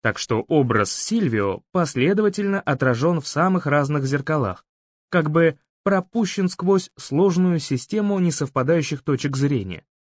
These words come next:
и при этом ничуть не меняется. Неизменность героя резко подчеркнута, точно так же, как подчеркнуто его стремление казаться двойственным, странным, непредсказуемым. Читатель впервые видит Сильвио глазами юного офицера,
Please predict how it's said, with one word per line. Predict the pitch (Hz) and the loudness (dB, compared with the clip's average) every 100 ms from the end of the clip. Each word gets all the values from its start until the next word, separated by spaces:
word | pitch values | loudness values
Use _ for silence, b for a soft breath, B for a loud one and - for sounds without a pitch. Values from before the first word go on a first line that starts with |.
| - | -6
и | 113 | -4
при | 95 101 | 0 0
этом | 196 220 202 | 0 0 0
ничуть | 156 117 - 139 | 0 -2 -4 -2
не | 190 | 0
меняется. | 160 107 90 92 - - _ _ _ _ _ _ _ - | 0 -2 -4 -8 -10 -16 _ _ _ _ _ _ _ -2
Неизменность | 131 139 135 226 220 202 147 135 | 2 2 2 2 2 2 0 0
героя | 147 160 233 208 | 4 6 6 4
резко | 180 202 - 139 | 2 0 -2 -6
подчеркнута, | - 131 - 202 139 110 92 - - _ _ _ _ | -4 -4 -2 -2 -2 -4 -10 -12 -20 _ _ _ _
точно | 139 - 104 95 | 0 0 -4 0
так | 196 165 | 0 0
же, | 113 | -2
как | 117 - | -6 -4
подчеркнуто | 123 117 180 185 185 180 170 | -6 -2 -2 0 -2 0 0
его | 123 156 | 0 -2
стремление | - - 104 147 190 180 | -2 -4 -2 0 2 0
казаться | - 135 156 175 - 143 | 0 -2 0 -2 -2 -4
двойственным, | 117 180 139 - 101 92 85 _ _ | 0 0 0 -4 -6 -6 -8 _ _
странным, | - 143 170 120 95 90 _ _ _ | -6 0 2 2 0 -6 _ _ _
непредсказуемым. | 143 147 170 - 170 170 160 98 90 - _ _ _ _ _ _ _ _ | 0 2 0 0 0 2 2 0 -4 -10 _ _ _ _ _ _ _ _
Читатель | - 120 214 233 208 | -4 0 0 0 -4
впервые | - 156 160 233 190 | -2 0 2 2 2
видит | 156 180 143 139 | 0 0 0 -2
Сильвио | 226 214 165 143 120 | -4 -2 0 0 2
глазами | 143 139 175 208 190 | 2 2 0 0 0
юного | 170 202 180 175 | 0 0 0 0
офицера, | 131 123 127 - 208 117 | -4 -4 -6 0 0 0